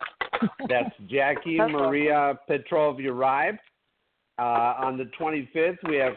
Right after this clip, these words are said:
Speaker 2: Kang Swando practitioner Stephen Levitt that goes by the name of Kirby. And we
Speaker 1: Mm-hmm.
Speaker 2: have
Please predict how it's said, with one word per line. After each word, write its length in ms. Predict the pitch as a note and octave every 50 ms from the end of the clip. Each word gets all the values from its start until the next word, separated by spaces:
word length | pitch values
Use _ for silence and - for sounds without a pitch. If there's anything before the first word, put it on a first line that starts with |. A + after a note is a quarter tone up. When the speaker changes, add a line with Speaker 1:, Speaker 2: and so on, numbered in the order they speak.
| - -
Speaker 2:
Kang 240 | D3+ D3 D3 C#3 - -
Swando 400 | D3 C#3+ D3 C#3+ D3 D3 C#3 -
practitioner 880 | - D3+ C3+ C3+ B2+ - - D3 C#3+ C#3 B2 - D3+ D3 C#3+ C#3+ C#3+ C3 - _ _
Stephen 460 | - C#3+ C#3+ C#3+ C3+ C3+ B2 A#2+ A#2
Levitt 420 | B2 B2+ C3 C3+ D#3 G3 F#3+ - -
that 160 | C3+ A#2+ A2
goes 180 | C3+ C3+ C3 A2+
by 160 | A2+ C3 B2+ A#2+
the 80 | A#2+
name 260 | A#2+ B2+ B2+ C3 B2
of 120 | A#2+ A2 F#2+ - - -
Kirby. 480 | D#3+ F3+ G3+ E3 C#3+ D3+ F3 G#3+ - - _ - - - - - - - - - - -
And 380 | F#3 G#3+ A3+ A#3 A#3+ - D3+ C#3
we 80 | C3+ D3+
Speaker 1:
Mm-hmm. 140 | F#3 G3+ G3+
Speaker 2:
have 260 | G#3 G#3+ G#3+ G3 E3+